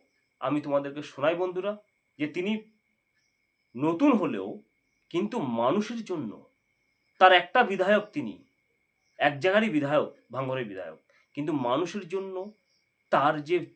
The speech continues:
চিন্তা ভাবনা অভাবনীয়, অ-, মানে সেটাকে আমরা ভাব-, ভাবতেও পারি না যে এরকম নেতা আমরা পাবো। সত্যিকার একজন ভালো মনের মানুষ, যে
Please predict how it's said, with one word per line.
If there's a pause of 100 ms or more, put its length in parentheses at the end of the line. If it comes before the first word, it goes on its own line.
(120)
চিন্তা
ভাবনা (680)
অভাবনীয়, (520)
অ-, (140)
মানে
সেটাকে
আমরা
ভাব-, (460)
ভাবতেও
পারি
না
যে
এরকম
নেতা
আমরা
পাবো। (1200)
সত্যিকার
একজন
ভালো
মনের
মানুষ, (760)
যে